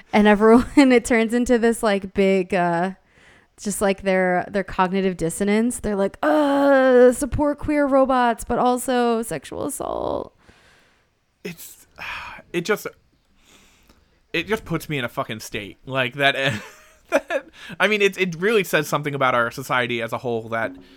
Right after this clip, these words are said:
Speaker 2: uh, it, you know, women being sexual assaulted is, like, something to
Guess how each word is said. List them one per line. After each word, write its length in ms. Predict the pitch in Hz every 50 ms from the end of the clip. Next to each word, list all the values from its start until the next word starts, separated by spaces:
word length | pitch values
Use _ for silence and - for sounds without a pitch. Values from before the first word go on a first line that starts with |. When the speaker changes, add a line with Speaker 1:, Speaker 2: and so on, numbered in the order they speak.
| - _ _ _ _ -
Speaker 2:
uh, 320 | 117 113 113 113 110 107 98
it, 280 | 92 98 127 120 131 - _ _ _ -
you 180 | 160 131 131
know, 360 | 131 120 113 113 110 110 - -
women 400 | - 117 127 120 135 123 123 120
being 200 | 123 120 117 117
sexual 340 | - 117 113 - - 120 107
assaulted 480 | 110 - - 104 107 110 - 113 104 110
is, 300 | - 104 110 107 107 -
like, 200 | 107 104 101 -
something 460 | - 123 107 110 - 110 107 107 107
to 560 | - - - 113 110 110 107 104 104 104 90